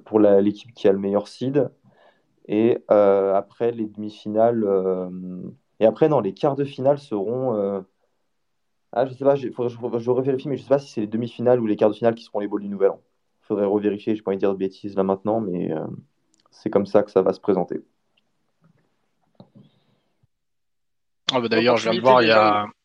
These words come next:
Speaker 3: déjà.
Speaker 2: il y a... il y a, il y a Jordan Travis qui a mis un tweet là, il y a treize minutes justement, euh, à propos de ça. Il est en, vous pouvez le voir en,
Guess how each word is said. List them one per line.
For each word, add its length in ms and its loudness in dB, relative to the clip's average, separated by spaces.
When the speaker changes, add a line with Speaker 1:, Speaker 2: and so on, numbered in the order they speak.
Speaker 3:
déjà. 20 -20
Speaker 2:
il 60 -10
y 40 2
a... 100 0
il 80 -4
y 40 -2
a, 80 2
il 60 -4
y 60 0
a 60 2
Jordan 320 2
Travis 360 -2
qui 160 -2
a 40 4
mis 120 0
un 120 2
tweet 260 -2
là, 80 4
il 40 6
y 20 4
a 60 2
treize 240 0
minutes 300 0
justement, 540 0
euh, 120 -4
à 60 -8
propos 320 -8
de 40 -8
ça. 140 -2
Il 180 -2
est 120 4
en, 720 0
vous 160 -10
pouvez 180 -4
le 60 -2
voir 180 6
en, 480 2